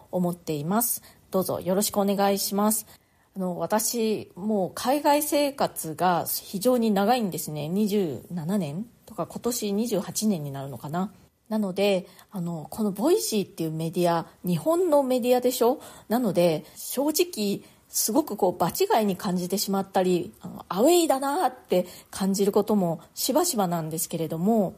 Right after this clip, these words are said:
でも、まあ、いろんなパーソナリティがいるっていうことが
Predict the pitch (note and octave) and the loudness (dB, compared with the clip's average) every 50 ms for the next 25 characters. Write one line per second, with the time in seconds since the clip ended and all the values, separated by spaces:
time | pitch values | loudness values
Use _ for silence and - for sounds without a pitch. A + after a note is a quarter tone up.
0 | - _ _ _ _ _ - A#3 A#3 G#3+ F#3+ E3 C3+ - G3 G#3 F3+ D3+ - - | -14 _ _ _ _ _ -8 -4 -4 -4 -4 -4 -4 -4 -2 -2 -2 -4 -8 -12
1 | _ _ _ _ - G#3+ A3 C#4 E4 F4+ G4+ G#4+ G#4+ G#4 G#4 - E4 D#4+ F4+ - | _ _ _ _ 0 2 4 4 4 2 2 2 0 0 0 -2 -2 0 0 0
2 | F#4 E4 G4+ G4 F#4 D#4+ - - F#3+ F3 - E3 C3+ D3 F3 F3+ F#3+ C4+ D#4 - | 0 2 2 2 0 0 -2 -2 -2 -2 0 0 0 0 0 0 0 -2 -2 -2
3 | - - G3 - - A#3 A3+ G3+ E3 F3 D#3+ C#3 A2+ | -2 -2 -2 0 0 0 -2 0 2 2 2 2 0